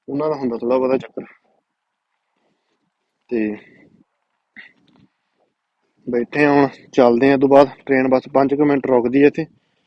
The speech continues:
ਪੰਜ ਮਿੰਟ ਬਾਅਦ ਚੱਲ ਪੈਂਦੀ ਆ। ਜਦੋਂ ਟਾਈਮ ਹੋ ਗਿਆ ਇਹਦੇ ਡੋਰ ਆਟੋਮੈਟਿਕ ਕਲੋਜ਼ ਹੋ ਜਾਣੇ ਆ। ਤੇ ਆਹ ਡਰਾਈਵਰ ਸੀਗਾ, ਤੇ ਜਦੋਂ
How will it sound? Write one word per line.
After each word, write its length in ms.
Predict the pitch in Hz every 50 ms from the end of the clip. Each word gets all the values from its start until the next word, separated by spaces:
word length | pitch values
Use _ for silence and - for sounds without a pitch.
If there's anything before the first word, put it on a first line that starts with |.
| _ _ _ _ -
ਪੰਜ 180 | 135 131 131 131
ਮਿੰਟ 200 | 131 135 127 131
ਬਾਅਦ 260 | 131 139 135 135 131 - - -
ਚੱਲ 220 | - 123 120 127
ਪੈਂਦੀ 300 | 127 135 135 135 139 143
ਆ। 80 | 147 147 - - - - _ _ _ _ _ _ _ _ _ _ _ _ _ _ _ -
ਜਦੋਂ 180 | 139 135 143 156
ਟਾਈਮ 280 | 143 139 139 143 147
ਹੋ 120 | 147 143 139
ਗਿਆ 100 | 139 143
ਇਹਦੇ 120 | 143 147 151
ਡੋਰ 240 | 143 143 139 135
ਆਟੋਮੈਟਿਕ 460 | 135 131 127 135 139 143 139 135 147 -
ਕਲੋਜ਼ 300 | - 135 131 131 127 127
ਹੋ 140 | 131 131
ਜਾਣੇ 260 | 135 135 131 131 139 139
ਆ। 60 | 139 - - _ _ _ _ _ _ _ _ _ _ _ _ _ _ _ _ _ _ _
ਤੇ 80 | - 143
ਆਹ 120 | 139 135
ਡਰਾਈਵਰ 380 | 131 127 123 123 127 127 139 131
ਸੀਗਾ, 280 | - 147 143 147 151 147 - - - _ _ _ _ _ _ _ _ _ _ _ _ _ _ _ _ _ _ _ _ _ _ _ _ _ _ _ _ _ _ _ -
ਤੇ 200 | 139 131 127 120
ਜਦੋਂ 260 | 117 127 135 - -